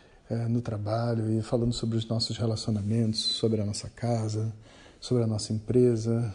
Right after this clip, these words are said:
sobre os nossos amigos. E a gente, muitas vezes, insatisfeito com tudo isso, a gente reclama do comportamento das pessoas, a gente gostaria que as pessoas fossem diferentes, a gente quer,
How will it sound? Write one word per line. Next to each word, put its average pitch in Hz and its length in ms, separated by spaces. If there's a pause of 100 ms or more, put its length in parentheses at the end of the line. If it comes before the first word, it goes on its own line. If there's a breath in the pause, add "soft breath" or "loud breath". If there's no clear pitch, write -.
sobre 123 440
os 107 120
nossos 107 800
amigos. 123 760 (520 loud breath)
E 135 120
a 131 60
gente, 139 420
muitas 139 340
vezes, 131 840
insatisfeito 139 880
com 117 160
tudo 120 200
isso, 120 280
a 110 40
gente 113 480 (1040 loud breath)
reclama 131 600
do 120 160
comportamento 113 640
das 104 140
pessoas, 110 640
a - 20
gente 110 220
gostaria 110 420
que 110 80
as 101 80
pessoas - 300
fossem 101 320
diferentes, 104 680 (540 loud breath)
a 127 60
gente 120 320
quer, 113 480